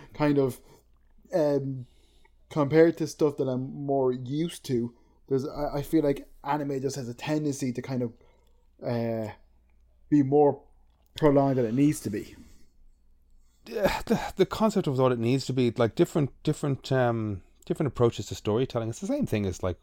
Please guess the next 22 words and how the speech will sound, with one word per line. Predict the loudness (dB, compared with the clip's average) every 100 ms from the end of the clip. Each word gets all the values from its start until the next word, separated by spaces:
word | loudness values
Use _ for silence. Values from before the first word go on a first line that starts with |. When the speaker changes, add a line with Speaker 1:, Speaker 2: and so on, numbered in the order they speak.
| -12
Speaker 2:
using | -4 -4 -2
the | -4
right | -4
tools | -4 -6
for | -6
the |
right | -8 -6
job. | -6 -8 -8
That's | -10 -8
the | -6
way | -6
they | -6
tell | -4 -6
stories. | -4 -4 -2 -2 -6 -20 -20 -20 -20 -20 _ _ -20 _ -20 -20
It's | -6
a | 0
little, | 2 0 -2 -6
it's | -6
a |
little | -4 -4 -6 -4
different | -4 -6 -10
structurally. | -6 -8 -4 -4 -4